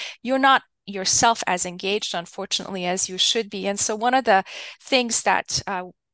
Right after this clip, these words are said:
I, as an advocate of, you know, more public school options in the K twelve system have long,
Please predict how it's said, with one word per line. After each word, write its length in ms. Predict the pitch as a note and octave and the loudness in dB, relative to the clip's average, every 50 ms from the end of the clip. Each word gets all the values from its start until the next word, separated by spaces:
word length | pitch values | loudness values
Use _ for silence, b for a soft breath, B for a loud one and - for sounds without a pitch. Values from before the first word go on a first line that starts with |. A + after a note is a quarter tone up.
| _ _ _ _ _ - | _ _ _ _ _ -4
I, 280 | - F#3+ G3 F#3+ G3 - | -2 0 2 2 2 0
as 180 | - G3 F#3+ - | 0 -2 -2 -4
an 100 | G3 F#3 | -4 -4
advocate 440 | F3+ F#3 - - G3 - - G3+ F3+ | -6 -6 -6 -8 -10 -8 -6 -6 -6
of, 300 | F3+ F3+ F#3 - - - - | -6 -8 -8 -12 -14 -14 -12
you 100 | - G3 | -10 -8
know, 80 | F#3 F#3 | -6 -6
more 280 | F#3+ F#3+ F3+ F3+ F3+ | -4 -4 -4 -4 -4
public 380 | F3+ - - G3+ G3 F#3+ F3 - | -4 -2 -2 -2 -2 -2 -4 -4
school 240 | - - - - - - | -4 -4 -4 -2 0 2
options 460 | - F#3 F3+ - - - F#3+ F#3 G3+ | 2 2 2 2 0 -2 -2 -2 -4
in 100 | G3 F3+ | -4 -4
the 80 | F3+ | -4
K 180 | F#3 - - G3 | -4 -4 -6 -6
twelve 280 | - - B3 C4+ C#4 C4+ | -2 2 4 4 4 4
system 460 | - - G#3+ G3+ - - G3+ F#3 F#3 | 4 2 2 0 -2 -2 -2 -4 -2
have 400 | F#3 F#3+ F3+ F3+ - - - _ - | -2 -4 -4 -4 -6 -14 -20 _ -10
long, 540 | F#3+ G3 G#3 G3 F#3+ G3+ A3 A3 G#3+ G3+ | -6 -2 -2 0 2 4 4 4 2 0